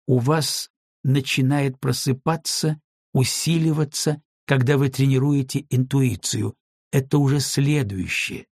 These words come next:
седьмое чувство или формирование событий своей жизни. Седьмое чувство дает возможность любой из путей, которые вы выбрали через интуицию, превращать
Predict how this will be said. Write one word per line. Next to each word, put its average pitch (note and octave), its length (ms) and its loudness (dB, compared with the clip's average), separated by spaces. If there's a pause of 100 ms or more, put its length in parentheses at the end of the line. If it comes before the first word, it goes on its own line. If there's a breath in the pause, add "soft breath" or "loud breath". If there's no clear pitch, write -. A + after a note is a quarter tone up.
(200)
седьмое C#3 840 0
чувство - 600 -8 (320)
или F#3 360 2 (160)
формирование C#3 880 0
событий C#3+ 600 -2
своей C3 440 0
жизни. A#2 460 -2 (560)
Седьмое C#3+ 540 2
чувство E3 600 -2 (300)
дает D3 260 2
возможность D3 840 2
любой D3+ 760 0
из F3 260 -2
путей, D3+ 720 0 (280)
которые C3+ 400 2
вы C#3+ 340 0
выбрали B2+ 520 2
через B2 500 -2
интуицию, E3 880 0 (260)
превращать A#2+ 800 0